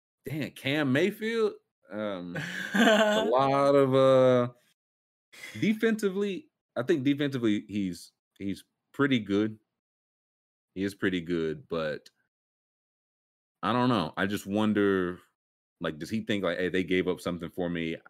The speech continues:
Speaker 1: now I get more shots," or what? 'Cause I don't know if more shot, like, again, what's he shooting from the field overall?
Speaker 2: Forty percent.
Speaker 1: Four,
Speaker 2: And
Speaker 1: yeah,
Speaker 2: he's,
Speaker 1: so
Speaker 2: and he's shooting ten times per game, so that's not really that good.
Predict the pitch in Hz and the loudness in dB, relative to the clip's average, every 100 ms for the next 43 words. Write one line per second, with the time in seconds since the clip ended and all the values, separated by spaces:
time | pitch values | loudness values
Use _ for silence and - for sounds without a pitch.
0 | _ _ - 76 76 82 80 80 82 76 | _ _ -18 -12 -6 -4 -4 -2 -4 -4
1 | 71 - 101 104 98 - - - 76 73 | -8 -2 0 2 0 -4 -14 -12 -8 -6
2 | 71 65 64 62 _ _ _ _ _ _ | -4 -4 -6 -10 _ _ _ _ _ _
3 | _ 73 82 78 - 76 82 87 85 78 | _ -4 0 0 -2 -4 -2 -2 -2 -2
4 | 82 82 78 - 73 76 76 76 76 87 | -4 -4 -4 -4 -2 -2 -4 -6 -4 -2
5 | 92 90 104 - 92 80 82 71 87 85 | -2 0 0 0 -2 -2 -6 -4 0 2
6 | 82 80 80 78 78 78 78 80 85 90 | 2 0 -2 -2 -4 -4 -4 -2 0 -2
7 | 87 - - - 165 165 165 151 143 147 | -4 -14 -20 -10 -2 2 2 -2 -10 -14
8 | 139 120 107 _ _ _ _ _ _ _ | -14 -16 -20 _ _ _ _ _ _ _
9 | _ - 104 98 95 80 82 80 80 78 | _ 0 2 4 2 2 0 -2 0 0
10 | - 180 - 214 196 175 - 180 175 160 | 0 -4 -4 -6 -6 -8 -8 -8 -8 -8
11 | 147 - 151 156 147 135 147 143 143 151 | -10 -10 -10 -10 -14 -12 -10 -10 -12 -14
12 | 139 135 135 127 123 131 135 - - 143 | -14 -12 -12 -14 -14 -14 -16 -16 -18 -20